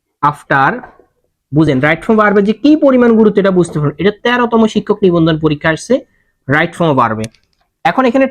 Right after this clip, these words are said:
টেন্সের খেলাটা বুঝেন, দেখেন আমার অপশনে, প্রথম অপশনে ছিল he will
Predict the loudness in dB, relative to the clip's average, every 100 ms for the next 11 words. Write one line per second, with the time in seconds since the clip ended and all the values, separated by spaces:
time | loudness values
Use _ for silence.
0 | 0 0 2 0 -2 0 0 0 -2 -2
1 | 0 0 -2 -2 0 0 0 -4 -2 0
2 | 0 -2 0 0 0 0 0 0 0 0
3 | -6 _ _ _ _ _ _ _ 0 2
4 | 0 0 2 4 2